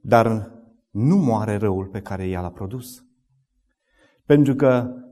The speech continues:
după moartea Izabelei, în nord, pare că răul înflorește cu putere și cu o forță extraordinar de mare. Iar Atalia, sfătuită de mama ei, Izabela,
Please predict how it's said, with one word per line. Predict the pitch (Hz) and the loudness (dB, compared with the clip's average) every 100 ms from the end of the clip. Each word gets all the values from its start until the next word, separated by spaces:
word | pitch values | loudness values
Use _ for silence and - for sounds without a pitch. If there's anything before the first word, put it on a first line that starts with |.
| - | -12
după | 104 170 202 | 0 2 4
moartea | 180 185 190 170 | 4 4 2 0
Izabelei, | 127 123 135 196 123 90 - - | 0 0 0 0 0 -2 -6 -10
în | - 131 131 | -2 0 2
nord, | 208 180 101 - | 2 2 0 -10
pare | - 165 170 | -6 -2 -2
că | 170 | -2
răul | 147 196 180 160 | -2 0 2 2
înflorește | 151 147 160 185 - | 0 -2 -4 -4 -4
cu | 175 170 | -6 -4
putere | 165 202 185 | -4 -2 0
și | 175 175 | 0 -2
cu | |
o | 156 | -2
forță | 180 180 175 165 - - | -2 -2 -2 -4 -10 0
extraordinar | 202 202 - 180 160 151 156 127 | 0 2 0 0 0 0 -2 0
de | |
mare. | 127 120 90 87 - _ _ _ _ _ - - - - _ - | 0 0 -2 -10 -18 _ _ _ _ _ -20 -20 -20 -20 _ -4
Iar | 117 127 | 0 0
Atalia, | 120 110 - 202 120 92 85 - - _ _ _ _ _ - - _ _ | -2 -4 -4 -4 -2 -4 -6 -12 -20 _ _ _ _ _ -20 -20 _ _
sfătuită | - - - 98 123 190 - | -12 -6 -4 -2 -2 -2 -4
de | 85 90 | -6 -6
mama | 98 92 90 | -8 -10 -10
ei, | 101 85 - _ | -12 -14 -20 _
Izabela, | 101 82 82 120 90 - | -12 -10 -8 -6 -8 -12